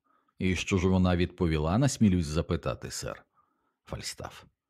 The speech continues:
"Вона сказала, що той, хто потягнув у містера Слендера ланцюжок, і є саме той, хто його видурив".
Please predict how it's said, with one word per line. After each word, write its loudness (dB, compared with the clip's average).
"Вона -2
сказала, 6
що 2
той, 4
хто 0
потягнув 6
у 8
містера 6
Слендера 6
ланцюжок, 4
і 6
є 6
саме 2
той, 4
хто 2
його 6
видурив". 2